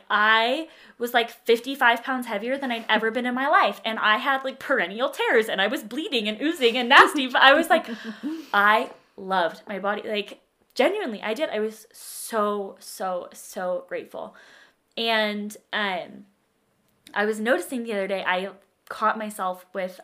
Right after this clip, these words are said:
Speaker 1: a negative thought about my body, and it made me think, like, I want to feel that way about my body again. And it had, like, nothing to do with how I looked. But,
Speaker 2: Right.
Speaker 1: like, it was so unimportant. I was just so grateful with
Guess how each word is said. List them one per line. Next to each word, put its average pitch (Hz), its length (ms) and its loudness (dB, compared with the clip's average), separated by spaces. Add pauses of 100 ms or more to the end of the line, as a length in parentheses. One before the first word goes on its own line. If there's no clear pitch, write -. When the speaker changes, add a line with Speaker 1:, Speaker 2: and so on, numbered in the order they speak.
(280)
Speaker 1:
a 196 80 -6
negative 196 480 -8
thought 180 320 0
about 180 260 -4
my 185 100 -10
body, 170 440 -6 (420)
and 185 500 -4 (880)
it 220 120 -10
made 226 120 -6
me 214 120 -6
think, 214 200 -12
like, 185 320 -18
I 226 140 0
want 349 220 -8
to - 60 -20
feel 208 360 -6
that 165 240 -2
way 123 160 -8
about - 220 -10
my 196 100 -12
body 107 300 -16
again. 156 280 -14 (280)
And 233 160 2
it 262 60 0
had, 262 200 0
like, 214 300 0
nothing 185 720 -4
to 196 100 -10
do 165 180 -8
with 160 140 -10
how 170 160 -2
I 147 120 -4
looked. 165 340 -10
But, 302 80 -4
Speaker 2:
Right. 330 80 2
Speaker 1:
like, 311 180 0
it 294 100 -10
was 320 140 -4
so 302 300 2
unimportant. 269 500 -2
I 226 80 -4
was 226 160 -4
just 233 200 -8
so 208 580 0
grateful 190 520 -6
with 180 280 -4